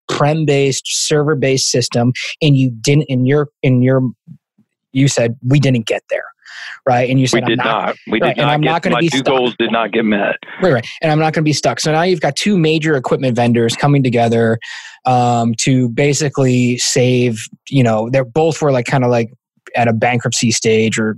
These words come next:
Speaker 1: e-, even going through bankruptcy, um, kind of just coming together. And I just see it as the old equipment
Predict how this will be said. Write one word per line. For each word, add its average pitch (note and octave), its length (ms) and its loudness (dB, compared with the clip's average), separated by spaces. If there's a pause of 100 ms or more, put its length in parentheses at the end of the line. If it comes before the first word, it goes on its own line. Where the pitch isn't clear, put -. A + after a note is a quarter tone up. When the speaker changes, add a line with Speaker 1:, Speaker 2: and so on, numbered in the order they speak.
Speaker 1:
e-, A#2 160 -6
even A#2+ 260 2
going A2+ 200 2
through A2+ 160 -6
bankruptcy, G#2 640 -4 (440)
um, A#2 200 2
kind C#3 200 2
of A#2+ 80 0
just - 160 -4
coming B2+ 200 2
together. A#2 300 2
And A2+ 100 0
I B2+ 120 2
just B2+ 180 0
see B2+ 160 0
it A#2 80 0
as A#2 240 0 (400)
the C3 260 2
old C#3 560 2
equipment B2+ 720 0